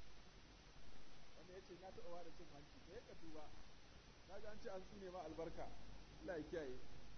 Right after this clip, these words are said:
La'ana Allahu riba. Allah ya tsine wa riba. Wa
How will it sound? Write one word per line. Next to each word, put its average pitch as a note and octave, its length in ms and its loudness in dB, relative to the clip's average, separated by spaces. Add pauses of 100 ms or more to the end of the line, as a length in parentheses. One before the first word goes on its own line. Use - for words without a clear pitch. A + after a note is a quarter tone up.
La'ana D4 360 2
Allahu C4 420 6
riba. A3 440 4 (680)
Allah C4 300 4
ya A#3+ 60 2
tsine C4+ 300 -2
wa A3 140 2
riba. G3 360 0 (640)
Wa G3 180 2